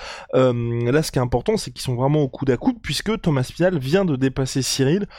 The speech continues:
logiquement, hein, dans le classement heavyweight, puisqu'en devenant champion intérimaire, forcément, il passe devant Cyril, qui jusque-là était contender numéro un.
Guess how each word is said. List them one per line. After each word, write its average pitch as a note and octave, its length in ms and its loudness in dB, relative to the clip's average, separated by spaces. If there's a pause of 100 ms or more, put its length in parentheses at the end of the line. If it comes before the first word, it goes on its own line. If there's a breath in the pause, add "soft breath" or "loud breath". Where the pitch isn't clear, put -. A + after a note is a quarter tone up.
(160 loud breath)
logiquement, E3+ 640 4
hein, C#3 40 2
dans C3+ 100 4
le C3+ 80 0
classement C#3 360 0
heavyweight, B2+ 380 2
puisqu'en A#2+ 300 -2
devenant D#3 400 2
champion C3+ 300 -2
intérimaire, B2+ 440 0
forcément, C3+ 460 0 (240 loud breath)
il C3+ 120 -8
passe F3+ 220 2
devant C#3+ 240 0
Cyril, D#3+ 360 0
qui - 140 -6
jusque-là C3+ 480 2
était E3+ 260 0 (280 loud breath)
contender C#3+ 560 2 (160)
numéro C3 400 4
un. F2+ 80 -6